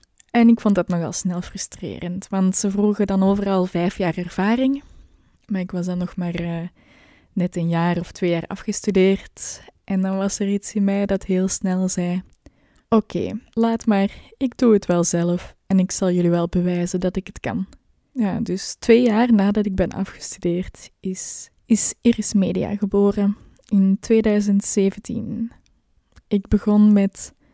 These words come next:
video's en dan kwam er social media beheer bij. <laughs> En dan foto, grafische vormgeving, video. En nu, sinds kort, eh, sta ik er ook met een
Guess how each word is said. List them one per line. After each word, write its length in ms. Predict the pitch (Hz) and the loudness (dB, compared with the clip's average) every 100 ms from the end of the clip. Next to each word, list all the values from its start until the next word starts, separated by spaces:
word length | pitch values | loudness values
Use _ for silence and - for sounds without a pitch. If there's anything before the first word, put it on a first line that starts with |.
| _ _ _ _ - _ _ _ | _ _ _ _ -20 _ _ _
video's 880 | - 202 202 214 320 - - - - _ _ _ _ - - | 0 2 4 4 2 -6 -18 -20 -20 _ _ _ _ -20 -2
en 180 | 202 190 | 2 4
dan 460 | 190 185 185 190 185 | 4 4 4 4 2
kwam 220 | 185 180 | 2 2
er 140 | 175 | 0
social 420 | - 202 185 190 185 | -2 -2 -2 2 2
media 340 | 185 196 208 | 4 4 4
beheer 400 | 214 214 214 220 226 | 2 2 2 0 -4
bij. 280 | 220 262 - - - - | -2 -2 -4 -14 -20 -12
<laughs> 140 | 226 - _ _ _ - _ _ _ - | -12 -12 _ _ _ -20 _ _ _ -10
En 240 | 190 180 | -6 -4
dan 560 | 170 117 - - - 208 - | -4 -8 -10 -12 -12 -14 -16
foto, 800 | - - 240 - 254 240 240 240 - _ | -6 -2 -2 2 2 4 4 2 -2 _
grafische 560 | - 180 170 - - 180 | -10 -6 -6 -6 -12 -4
vormgeving, 1160 | 208 233 233 226 220 214 214 214 208 208 208 | 0 2 4 4 4 2 2 0 0 2 0
video. 580 | - 214 214 208 208 208 - _ - | 0 2 4 4 4 2 -4 _ -6
En 260 | 214 202 | 0 4
nu, 580 | 208 220 214 214 208 202 | 6 8 8 8 4 0
sinds 360 | - 196 196 - | 0 0 0 0
kort, 400 | 196 208 - 175 | 0 0 -4 -4
eh, 140 | 170 - - | -4 -4 -8
sta 300 | 196 - - | -10 -8 -4
ik 240 | 196 190 - | -2 -2 -2
er 120 | 196 | -2
ook 160 | 196 - | -4 -4
met 180 | 180 | -4
een 180 | 175 175 | -4 -6